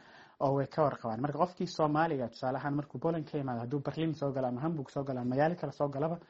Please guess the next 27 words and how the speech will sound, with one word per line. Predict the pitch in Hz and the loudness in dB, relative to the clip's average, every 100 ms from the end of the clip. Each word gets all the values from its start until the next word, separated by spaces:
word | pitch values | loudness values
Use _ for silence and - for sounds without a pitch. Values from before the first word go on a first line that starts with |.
| - - - - | -20 -20 -20 -10
en, | - 135 131 127 127 - | 0 2 4 2 -2 -8
isla | - 151 160 | -4 2 4
markii | 202 208 - 180 175 180 - _ _ _ 147 | 4 2 -6 -2 -2 -2 -8 _ _ _ -4
hadduu | 147 156 160 | -2 2 4
meel | 175 | 4
Soomaali | 185 160 151 156 | 4 4 6 4
ku | 165 170 | 4 4
arko, | 143 151 | 2 0
Soomaalidii | 151 139 139 156 156 | -2 2 2 2 0
ayuu | 135 131 | -2 0
caawin | 117 123 143 147 | 2 2 4 0
weydiistaa. | 123 110 113 - - - - _ | -2 -4 -12 -14 -16 -16 -18 _
Soomaalidiina | - 123 131 143 135 | -6 0 0 0 0
markaa | 139 - 131 | -2 0 0
waxay | 127 131 | 0 -4
ku | 147 | -6
saacidi | - 120 135 | -4 -2 -4
karaan | - 123 113 | -4 -6 -4
ayay | 110 | -6
ku | 175 | -4
saacidaan. | - 139 151 170 175 - - - - - - | 0 2 4 2 0 -10 -20 -20 -20 -12 2
En, | 143 147 | 4 6
wayna | 180 180 | 4 4
jiri | 147 196 180 | 4 4 4
karaysaa | 165 143 - 131 131 - - | 2 -2 0 0 0 -2 -12
dad, | 131 147 147 151 | -2 -2 -2 -6
en, | 139 123 120 117 117 113 | -2 0 0 0 -2 -4